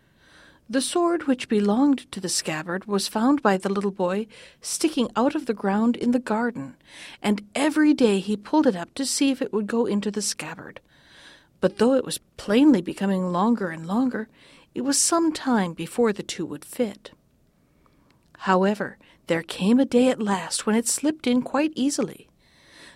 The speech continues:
The child was so delighted that he could hardly believe his eyes, so he tried it seven times, and each time it slipped in more easily than before.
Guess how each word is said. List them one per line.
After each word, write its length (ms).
The 80
child 360
was 160
so 360
delighted 500
that 100
he 120
could 160
hardly 400
believe 340
his 240
eyes, 480
so 160
he 140
tried 320
it 160
seven 560
times, 440
and 180
each 400
time 320
it 160
slipped 320
in 100
more 320
easily 420
than 180
before. 560